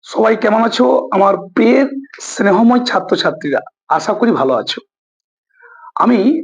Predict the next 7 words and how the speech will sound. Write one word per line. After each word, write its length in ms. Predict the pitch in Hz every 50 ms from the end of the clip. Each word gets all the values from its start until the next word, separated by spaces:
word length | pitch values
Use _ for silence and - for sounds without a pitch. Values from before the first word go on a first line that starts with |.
| - 165
রাকেশ 260 | 160 156 165 175 214 -
স্বর্ণকার 460 | - - 202 196 214 208 220 233 254 262 247
তোমাদের 320 | - - 170 170 160 175 160
কাছে 320 | 165 160 165 - - 208 165 151 170 240 - - _ _ - - - - - - _ _ _ _ _
এই 200 | - 196 247 277 294 294 285 285 - 175
মুহূর্তে, 500 | 196 220 226 294 339 330 - - 156 139 135 131 135 - - -
মানে 160 | 165 180 202